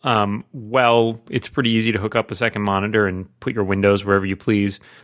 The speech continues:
uh, Lion introduced this new full screen mode in which you can blow up any app to take over your entire screen. And it's a little bit like, uh, you know, you're running an I O S device that's, your app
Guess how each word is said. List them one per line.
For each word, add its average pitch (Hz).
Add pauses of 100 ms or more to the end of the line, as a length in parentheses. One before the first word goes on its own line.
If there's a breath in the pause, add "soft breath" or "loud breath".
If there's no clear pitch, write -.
(120 loud breath)
uh, 110
Lion 170
introduced 131
this 120
new 110
full -
screen 131
mode 107
in 127
which 107
you 107
can 101
blow 113
up 123
any 127
app 113 (220)
to -
take 120
over 110
your 104
entire 156
screen. 127 (460 loud breath)
And 107
it's -
a 165
little 160
bit 254
like, 175
uh, 185
you 190
know, 170
you're 170
running 160
an 156
I 156
O 147
S 143
device 95
that's, -
your 110
app 110